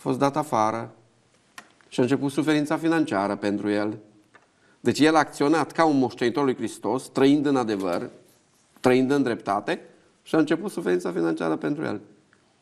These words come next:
Acum, revin la întrebarea aceea.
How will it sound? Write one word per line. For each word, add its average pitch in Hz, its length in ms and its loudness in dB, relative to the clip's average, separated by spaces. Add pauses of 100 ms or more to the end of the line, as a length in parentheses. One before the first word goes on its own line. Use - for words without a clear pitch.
(1400)
Acum, 131 480 4
revin 120 260 2
la 135 60 2
întrebarea 110 380 -4
aceea. - 320 -10